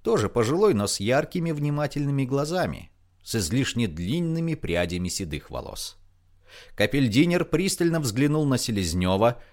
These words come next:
протянул ему программку. От его взгляда Николаю Сергеевичу стало как-то неуютно. Ему померещилось, что капельдинер заглянул в самые глубины его души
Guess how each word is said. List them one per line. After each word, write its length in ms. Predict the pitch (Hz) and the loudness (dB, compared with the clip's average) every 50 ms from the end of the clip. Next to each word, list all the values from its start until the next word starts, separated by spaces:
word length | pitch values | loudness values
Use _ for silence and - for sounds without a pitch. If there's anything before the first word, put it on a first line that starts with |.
| - - - | -20 -12 -4
протянул 500 | - 143 147 - - 131 107 110 135 160 | 0 0 0 2 2 2 4 4 2 0
ему 260 | 160 139 117 117 113 | 0 0 0 0 -2
программку. 760 | - - 104 92 76 76 78 69 - - 60 - - - - - - - _ _ _ _ _ - _ - - - _ - - | -2 -2 -2 -2 -2 -4 -6 -6 -6 -8 -10 -14 -14 -16 -18 -18 -20 -20 _ _ _ _ _ -20 _ -20 -20 -20 _ -16 -6
От 240 | - - 107 - - | -2 -2 -2 -2 0
его 240 | 143 160 175 190 196 | 0 2 2 2 2
взгляда 640 | 160 135 113 123 170 196 214 220 208 156 90 78 65 | 0 -2 -4 -2 0 2 2 2 2 2 0 -2 -2
Николаю 580 | 69 78 92 87 - 139 143 156 165 151 131 107 | -2 -4 -4 -2 0 0 2 4 4 4 2 2
Сергеевичу 840 | - - 147 147 139 156 196 214 202 175 123 101 180 - - - - | 0 0 -2 -2 -2 -2 -2 0 0 0 0 0 -2 -4 -6 -8 -6
стало 300 | - - 170 180 185 170 | -4 -2 -2 -2 -2 -2
как-то 340 | - 180 170 - - - | -4 -4 -6 -6 -4 -2
неуютно. 840 | 156 160 170 180 196 208 220 214 196 175 107 78 - - - 62 - - - - - _ _ _ _ - - - | -2 0 0 0 -2 -2 -2 -4 -4 -4 -4 -6 -6 -10 -14 -14 -14 -16 -20 -20 -20 _ _ _ _ -20 -18 -10
Ему 300 | - 85 92 104 123 131 | -4 -2 0 2 2 0
померещилось, 720 | 131 120 104 104 110 120 147 160 151 - - 107 92 87 | 0 0 0 2 2 2 2 2 0 0 -2 -2 -2 -2
что 200 | - - - 101 | -4 -4 -4 -4
капельдинер 760 | - - 104 - - 104 98 92 85 95 156 170 147 101 85 90 | -4 -2 -4 -2 -2 -2 -2 -2 -2 -2 -2 0 2 0 0 0
заглянул 520 | 78 85 104 101 117 127 135 160 165 143 | 0 -2 0 0 0 0 0 0 -2 -2
в 80 | - - | -2 -2
самые 460 | - - 160 165 156 156 151 151 147 | -2 0 0 0 0 0 0 -2 -2
глубины 460 | 139 135 143 147 139 139 156 135 120 | -2 0 0 0 0 0 0 2 2
его 280 | 123 131 127 110 120 131 | 2 2 0 0 -2 -2
души 500 | 127 135 131 - - - 71 - - - | -2 -4 -6 -6 -6 -8 -8 -10 -12 -16